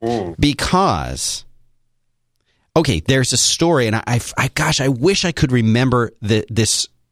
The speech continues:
Speaker 2: this story. You, it may ring a bell to you, and I'm sure if it, if it doesn't, some of the listeners, uh, will, will remind us, uh, either during or probably immediately after the show is done.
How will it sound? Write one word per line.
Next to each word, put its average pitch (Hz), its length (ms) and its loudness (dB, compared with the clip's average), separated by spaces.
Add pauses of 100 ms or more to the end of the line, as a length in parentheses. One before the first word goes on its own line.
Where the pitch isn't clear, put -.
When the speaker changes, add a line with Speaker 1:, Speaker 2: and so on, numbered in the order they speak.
Speaker 2:
this 104 200 2
story. 107 420 2
You, 117 340 2
it 120 200 0
may 131 260 2
ring 127 200 2
a 107 60 0
bell 104 260 0
to - 140 -2
you, 92 120 2
and 90 80 0
I'm 87 80 0
sure 110 200 0
if 98 160 -2
it, - 120 -6
if 101 140 -2
it 82 100 -2
doesn't, 101 300 0
some 92 140 0
of 90 80 0
the 85 80 0
listeners, 87 540 0 (440)
uh, 71 420 0
will, 85 560 -2
will 92 160 2
remind 92 480 2
us, - 340 -4
uh, 73 200 0 (340)
either 98 220 0
during 85 340 0
or 82 160 0 (200)
probably 87 420 0
immediately 82 460 0
after 78 260 -2
the 76 60 -2
show 80 240 -2
is 78 120 -4
done. 80 300 -4